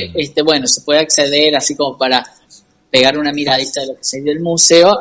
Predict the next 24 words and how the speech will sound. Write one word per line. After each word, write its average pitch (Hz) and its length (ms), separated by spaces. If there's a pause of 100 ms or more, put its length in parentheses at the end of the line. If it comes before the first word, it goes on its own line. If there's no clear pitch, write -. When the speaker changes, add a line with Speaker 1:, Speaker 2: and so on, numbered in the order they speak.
Speaker 2:
este, 135 440
a 131 160
través 139 280
de 151 100
la 143 140
realidad 156 400
virtual, 214 420
aunque 294 240
obviamente 170 460
nosotros 139 360
siempre 151 300
recomendamos 135 680
que, 113 320 (520)
que 139 80
la 131 80
experiencia, 135 1120 (680)
eh, 131 160
presencial 135 720
es, 135 380
eh, 131 340
es 135 140
insuperable, 143 760
así 127 260
que 123 260